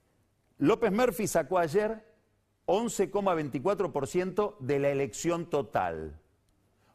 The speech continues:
con un discurso muy alineado con los problemas del gasto público, la inflación, el exceso de Estado, presión impositiva, etcétera.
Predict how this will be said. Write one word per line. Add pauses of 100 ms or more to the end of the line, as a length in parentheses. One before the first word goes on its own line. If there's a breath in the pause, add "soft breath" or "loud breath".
con
un
discurso
muy (100)
alineado
con
los
problemas (260 soft breath)
del
gasto
público,
la
inflación,
el
exceso
de
Estado,
presión
impositiva,
etcétera.